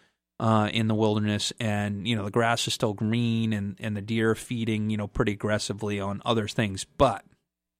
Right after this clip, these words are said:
keep your eye on it. Okay, if you start to see any damage, let's ramp it up. I usually say November, December, January, February, March. That's the window.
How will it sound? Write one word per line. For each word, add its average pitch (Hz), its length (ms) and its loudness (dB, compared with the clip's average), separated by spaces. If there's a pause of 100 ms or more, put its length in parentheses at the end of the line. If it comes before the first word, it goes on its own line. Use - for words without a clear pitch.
(560)
keep 131 240 2
your 113 160 4
eye 95 160 0
on 87 160 -12
it. - 60 -20 (580)
Okay, 107 340 0
if 101 140 -4
you 110 60 -6
start 113 260 0
to - 60 -6
see 113 160 -2
any 107 120 -2
damage, 110 640 0
let's 110 260 -6
ramp 101 300 -4
it 107 60 0
up. 90 180 -6 (840)
I 160 160 6
usually 139 560 6
say 127 360 2
November, 110 600 2
December, 104 480 0
January, 101 540 -2
February, 98 440 -4
March. 92 480 -10 (800)
That's 123 380 2 (440)
the 139 80 8
window. 113 520 0